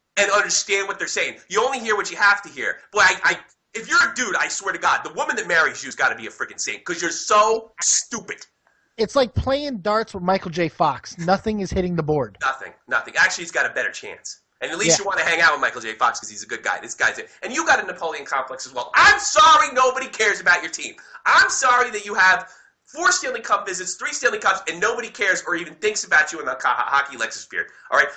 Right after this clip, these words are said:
Speaker 1: Well, the only thing anybody knows about the, uh, the Devils is Martin Brodeur. And the only thing I think about is the fact that he married his, uh, you know, his sister-in-law's brother. So
Speaker 2: Yeah,
Speaker 1: sister,
Speaker 2: and
Speaker 1: right?
Speaker 2: they're about to
Speaker 1: Yeah.
Speaker 2: become irrelevant again because Brodeur is more than likely gonna retire
Speaker 1: Yeah,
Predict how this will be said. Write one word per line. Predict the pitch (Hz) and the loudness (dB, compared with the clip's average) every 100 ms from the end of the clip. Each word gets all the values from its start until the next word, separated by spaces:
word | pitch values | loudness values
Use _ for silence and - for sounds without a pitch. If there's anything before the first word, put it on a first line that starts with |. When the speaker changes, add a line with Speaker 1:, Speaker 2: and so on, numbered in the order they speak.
| - | -2
Speaker 1:
Well, | 247 | 0
the | |
only | 320 262 | 0 2
thing | 247 | 0
anybody | 233 220 | 0 0
knows | 196 | 0
about | 170 165 160 | 4 2 2
the, | 147 131 | -2 0
uh, | 123 123 117 | 2 2 2
the | 117 | 0
Devils | 131 123 117 | -4 -4 -8
is | |
Martin | 135 127 117 | -2 0 0
Brodeur. | 117 113 87 - _ - | -6 -8 -10 -12 _ -6
And | 214 | 2
the | |
only | 262 | 2
thing | 247 220 | 4 4
I | 220 | 4
think | 214 180 | 2 -2
about | 160 156 151 | 4 4 4
is | - | -2
the | |
fact | 139 165 - | 2 4 2
that | 139 | -4
he | |
married | 135 135 135 120 | 0 2 2 0
his, | 117 | -4
uh, | 113 107 | -2 -2
you | 110 | -2
know, | 101 - _ | -6 -6 _
his | 101 104 | -10 -6
sister-in-law's | - 110 110 104 95 92 | -6 -6 -8 -8 -8 -8
brother. | 92 85 82 | -8 -8 -8
So | 90 92 | -10 -4
Speaker 2:
Yeah, | 180 | -4
Speaker 1:
sister, | 196 214 | -2 -2
Speaker 2:
and | 208 | 2
Speaker 1:
right? | 214 | 4
Speaker 2:
they're | 240 | 4
about | 202 294 | 6 4
to | 269 | 2
Speaker 1:
Yeah. | 226 | -2
Speaker 2:
become | - 233 | -2 0
irrelevant | 196 220 233 185 | 2 2 2 0
again | 170 160 185 | -2 -2 -2
because | 208 - 226 | -4 -8 -6
Brodeur | 220 285 294 285 | -2 0 0 -2
is | 226 | -2
more | 285 330 | 0 0
than | 285 285 | -2 -2
likely | 285 285 | -2 -2
gonna | 220 269 | -2 0
retire | 262 214 226 254 233 | 0 -2 -2 0 0
Speaker 1:
Yeah, | 233 | -2